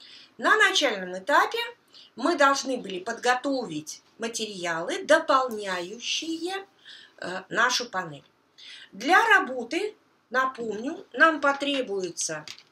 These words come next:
для большого, э, полотна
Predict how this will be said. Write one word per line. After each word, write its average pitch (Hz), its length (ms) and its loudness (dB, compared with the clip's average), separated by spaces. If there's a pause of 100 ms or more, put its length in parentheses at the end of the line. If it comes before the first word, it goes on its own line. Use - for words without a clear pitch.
(960)
для 254 340 2
большого, 269 880 0 (280)
э, 175 320 -6
полотна 208 680 -4